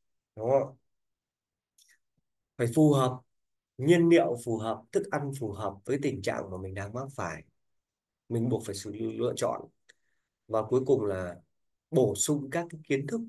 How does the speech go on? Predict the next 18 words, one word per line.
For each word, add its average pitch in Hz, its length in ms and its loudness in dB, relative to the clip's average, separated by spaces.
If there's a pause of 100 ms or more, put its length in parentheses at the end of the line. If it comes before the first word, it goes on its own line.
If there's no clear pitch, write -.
(140)
chăm 131 220 -4
sóc 180 220 -4
sức - 180 -4 (100)
khỏe 98 200 0
chủ 95 200 -12
động. - 240 -4 (680)
Nó 120 160 0
rất 123 200 2
là 107 140 -6
văn 117 240 0
minh, 123 260 0 (220)
xã - 180 -2
hội 147 220 0
người 113 80 -4
ta 113 100 -4
thay 120 140 -2
đổi 98 220 -2
rồi, 90 280 -4